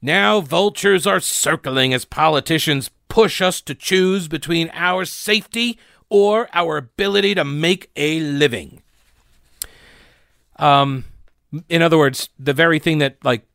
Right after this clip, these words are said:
the private sector has been forced to do. This is what everybody else out in the real world has been dealing with.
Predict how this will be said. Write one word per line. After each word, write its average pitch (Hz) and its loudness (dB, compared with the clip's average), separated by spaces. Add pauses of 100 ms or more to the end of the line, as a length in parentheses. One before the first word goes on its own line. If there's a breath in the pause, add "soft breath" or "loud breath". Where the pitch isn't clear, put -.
(200)
the 123 -4
private 160 0
sector 117 -2
has 117 -2
been 110 0 (160)
forced - 2
to 123 -4
do. 104 -6 (280)
This 147 -6
is 165 -4
what 160 2
everybody 151 2
else - 0 (640)
out 135 -4
in 135 -2
the 127 -6
real 214 2
world 120 -2
has 107 -4
been 107 -4
dealing 107 -2
with. 175 2